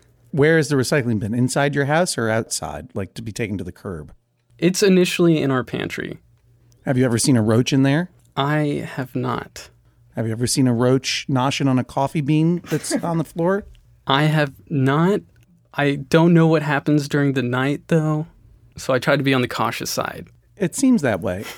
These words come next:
Speaker 1: Is Renee an untidy person?
Speaker 2: I wouldn't say s-, that. That seems a little too strong. I would say that she doesn't notice when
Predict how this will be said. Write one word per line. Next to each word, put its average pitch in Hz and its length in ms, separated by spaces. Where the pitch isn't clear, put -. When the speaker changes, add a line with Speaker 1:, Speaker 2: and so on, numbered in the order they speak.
Speaker 1:
Is 175 160
Renee 196 600
an 143 200
untidy 151 580
person? 180 440
Speaker 2:
I 240 160
wouldn't 240 380
say 180 400
s-, 190 120
that. 143 560
That 190 240
seems 196 300
a 156 40
little 160 220
too 160 160
strong. 147 500
I 156 140
would 170 160
say 156 240
that 139 260
she 160 160
doesn't 165 400
notice 139 800
when 202 800